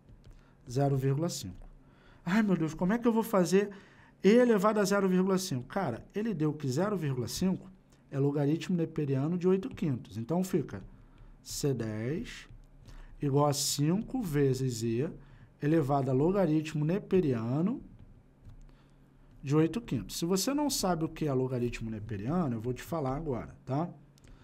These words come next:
Logaritmo neperiano de oito quintos.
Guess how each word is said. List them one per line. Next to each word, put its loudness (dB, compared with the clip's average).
Logaritmo 2
neperiano 0
de -2
oito 0
quintos. -8